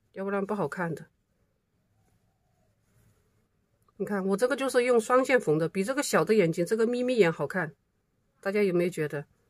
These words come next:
它要是少了两个耳朵，这个耳朵如果是圆的话呢，它可以干嘛呢？可以做一个小熊，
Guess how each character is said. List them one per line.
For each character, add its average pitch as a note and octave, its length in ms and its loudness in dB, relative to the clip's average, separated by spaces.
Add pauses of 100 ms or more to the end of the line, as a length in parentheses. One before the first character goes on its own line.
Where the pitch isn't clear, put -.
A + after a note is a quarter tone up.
(280)
它 C4 140 4
要 D#4 120 6
是 D#4 140 0
少 F#3 260 4
了 A3 100 6
两 G#3+ 200 4
个 A#3 120 2
耳 F#3 160 4
朵， F3 300 0 (140)
这 A#3 120 -4
个 A3 200 2
耳 G3 180 6
朵 B3 120 4
如 B3+ 100 2
果 C#4 80 0
是 C4 160 -2
圆 F3+ 260 4
的 A3 80 2
话 G3+ 160 4
呢， E3+ 140 4
它 G3+ 160 2
可 G3 120 0
以 F#3 140 4
干 G3 160 2
嘛 D3+ 160 2
呢？ D#3 160 -2 (380)
可 G3+ 120 -4
以 G#3+ 80 2
做 B3 180 0
一 A#3 60 2
个 A#3+ 80 0
小 F3+ 200 2
熊， D3 320 0